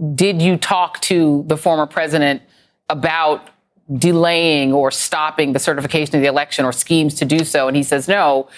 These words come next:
does that fall, in your view, into the parameters of something that he couldn't say? Because just asking whether you spoke to somebody doesn't sound like you're implicating them in a crime necessarily.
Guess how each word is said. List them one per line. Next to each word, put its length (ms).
does 220
that 200
fall, 400
in 140
your 160
view, 200
into 200
the 100
parameters 600
of 100
something 320
that 100
he 100
couldn't 260
say? 260
Because 200
just 260
asking 400
whether 160
you 80
spoke 320
to 60
somebody 420
doesn't 240
sound 160
like 140
you're 80
implicating 480
them 120
in 60
a 40
crime 340
necessarily. 580